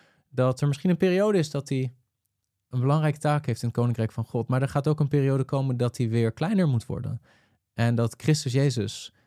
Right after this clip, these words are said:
groter moet worden en groter. Het Koninkrijk van God blijft groeien. En de naam van Jezus zal over deze aarde gepredikt worden. Maar de dienstknechten daarin,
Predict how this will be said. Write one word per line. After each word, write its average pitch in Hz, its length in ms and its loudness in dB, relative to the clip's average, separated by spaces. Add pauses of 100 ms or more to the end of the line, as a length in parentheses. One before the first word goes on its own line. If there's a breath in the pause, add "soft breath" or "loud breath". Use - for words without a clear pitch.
(120)
groter 127 520 2
moet 104 180 -2
worden 104 400 -4
en 113 120 -2
groter. 110 560 -2 (200)
Het - 100 -10
Koninkrijk 160 360 2
van 160 120 0
God 180 180 0
blijft 160 260 0
groeien. 120 500 -2 (200 soft breath)
En 120 100 -2
de 120 60 2
naam 143 180 2
van 156 140 2
Jezus 151 520 0 (160 soft breath)
zal 139 220 2
over 135 200 2
deze 127 240 0
aarde 123 200 -2
gepredikt 120 460 -2
worden. 101 320 -6 (280 soft breath)
Maar 117 140 2
de 117 60 4
dienstknechten 120 720 0
daarin, 107 560 -2